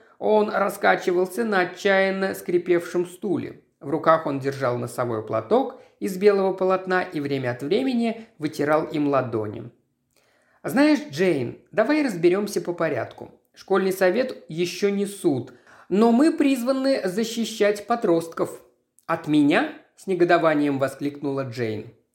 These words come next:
Подожди, не горячись. Мы обязаны защищать их не только от существующей, но и предполагаемой опасности.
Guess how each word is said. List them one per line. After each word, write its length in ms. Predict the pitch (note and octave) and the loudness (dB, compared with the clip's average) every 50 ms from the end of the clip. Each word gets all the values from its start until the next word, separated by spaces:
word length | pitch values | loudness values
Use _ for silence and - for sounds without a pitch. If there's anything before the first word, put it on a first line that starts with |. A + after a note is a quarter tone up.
| _ _ _ _ _ _ _ | _ _ _ _ _ _ _
Подожди, 480 | - C#4 B3+ C4+ A#3+ F#3+ E3 D3 D#3 D#3 | -6 2 4 4 4 4 0 0 0 2
не 160 | C#3+ D3+ D#3+ | 2 2 4
горячись. 720 | D#3+ F3+ F3 F3+ F#3 F3+ - - D3+ B2+ G#2 G2 - - _ _ _ _ _ _ _ _ | 4 4 4 4 2 -4 -8 -8 -6 -6 -6 -8 -10 -18 _ _ _ _ _ _ _ _
Мы 180 | - A#3 D4+ C#4+ | -4 0 2 2
обязаны 600 | B3 G#3 F#3 A3+ A#3+ A3 G3+ A3 G#3+ G#3 G#3 G3+ - | 2 4 4 4 2 2 2 2 2 2 2 0 0
защищать 800 | F3+ E3+ G#3 G3 - - G3+ F3 - - G#3+ G#3+ G#3+ G#3+ - | -4 -6 -6 -8 -6 -8 -8 -6 2 4 4 4 4 2 -4
их 160 | A3 G#3 G#3 G#3+ | -6 -8 -6 -4
не 140 | G3+ G3+ | -6 -6
только 340 | G3+ - C#4+ D4+ D4 - G#3+ | -2 0 0 0 2 0 -2
от 420 | - - F3+ F3+ - - - - - | 0 0 -2 -2 -4 -12 -20 -20 -20
существующей, 1200 | - - F#3+ F3 - - G#3 G3+ - - G#3+ A#3 G#3+ E3+ D3+ C3+ C3 - - C#3+ C3 B2 - - - _ - | -12 -8 -8 -8 -4 -4 -4 -4 -4 -2 0 0 2 2 0 0 -2 -4 -4 -2 -2 -4 -4 -10 -20 _ -8
но 240 | - E3 G3 G#3+ G#3+ | -2 2 4 4 4
и 360 | G#3+ G#3+ G3+ G3+ G3+ G3+ G3 | 4 2 -2 -2 -2 -2 -2
предполагаемой 960 | G3 - G3+ G#3 G#3 - - G#3+ G#3+ G#3+ G#3+ G#3+ A3+ F#3 D3 C#3+ C3 B2 B2+ A#2+ | -2 -2 -2 -2 -2 -2 -2 0 2 2 2 2 2 2 2 0 -2 -4 -6 -8
опасности. 800 | - C3 A#2 - - B2 - - - A2 - - _ - - | -8 -10 -8 -4 -6 -6 -6 -6 -14 -16 -16 -18 _ -20 -20